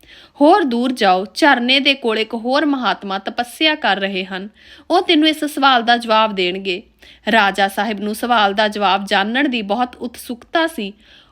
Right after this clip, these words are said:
ਉਹ ਫਿਰ ਘੋੜੇ 'ਤੇ ਸਵਾਰ ਹੋ ਕੇ ਅੱਗੇ ਪਹੁੰਚੇ ਝਰਨੇ ਦੇ ਕੋਲ ਅਤੇ ਦੇਖਦੇ ਹਨ ਕਿ ਇੱਕ ਮਹਾਤਮਾ ਜੀ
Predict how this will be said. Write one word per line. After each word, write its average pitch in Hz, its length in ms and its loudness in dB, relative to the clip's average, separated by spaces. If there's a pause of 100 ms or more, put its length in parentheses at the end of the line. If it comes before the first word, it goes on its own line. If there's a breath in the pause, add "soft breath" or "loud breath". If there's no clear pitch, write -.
ਉਹ 330 160 4
ਫਿਰ 359 320 2
ਘੋੜੇ 269 240 2
'ਤੇ 254 160 -2
ਸਵਾਰ 220 400 0
ਹੋ 214 180 -4
ਕੇ 226 300 -4
ਅੱਗੇ 220 260 -2
ਪਹੁੰਚੇ 202 520 -6 (440 soft breath)
ਝਰਨੇ 247 420 0
ਦੇ 262 140 -4
ਕੋਲ 226 240 -4
ਅਤੇ 269 180 -2
ਦੇਖਦੇ 220 460 -2
ਹਨ 262 240 -6
ਕਿ 277 200 -4 (300)
ਇੱਕ 285 200 -6
ਮਹਾਤਮਾ 208 640 -2
ਜੀ 214 260 -8